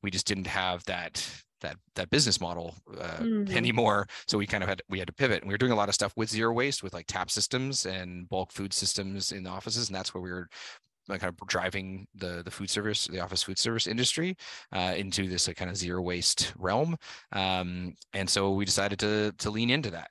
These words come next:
Speaker 1: because we saw there was a lot of waste being produced, uh, because of covid. Everything was single use, everything reverted back. And, uh, we knew that it would, it would rebound and, you know, we would hopefully go polarize the other way when people were like, "Oh, this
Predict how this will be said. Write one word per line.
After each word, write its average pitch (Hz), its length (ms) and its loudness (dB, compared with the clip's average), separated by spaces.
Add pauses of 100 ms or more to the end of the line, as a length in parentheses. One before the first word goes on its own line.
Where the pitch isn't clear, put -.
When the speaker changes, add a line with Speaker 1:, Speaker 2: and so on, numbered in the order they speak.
Speaker 1:
because 92 180 -8
we 90 140 -8
saw 90 220 2
there 87 100 -4
was 87 100 -6
a 87 60 -4
lot 85 120 -4
of 85 140 -8
waste 87 300 -2
being 92 420 -6 (140)
produced, 95 640 0 (500)
uh, 85 420 -2 (220)
because 135 320 4
of 110 140 2
covid. 90 400 -2
Everything 104 480 0
was 85 120 0
single 87 300 -2
use, 82 340 -4
everything 101 440 -2
reverted 87 440 -6
back. 87 380 -6 (280)
And, 90 680 -4
uh, 92 200 -4
we 101 100 -4
knew 95 140 -4
that 87 180 -2
it 85 160 -6
would, 85 400 -6
it 92 140 -2
would 92 120 -2
rebound 90 560 0 (160)
and, 85 600 -4
you 92 100 -4
know, 85 80 -2
we 87 140 -2
would 87 160 -2 (340)
hopefully 98 280 2
go 95 100 4
polarize 104 540 4
the 135 160 4
other 143 200 8
way 92 220 2
when 90 140 -6
people 98 160 -4
were 110 60 4
like, 120 140 2
"Oh, 170 200 6
this 147 100 2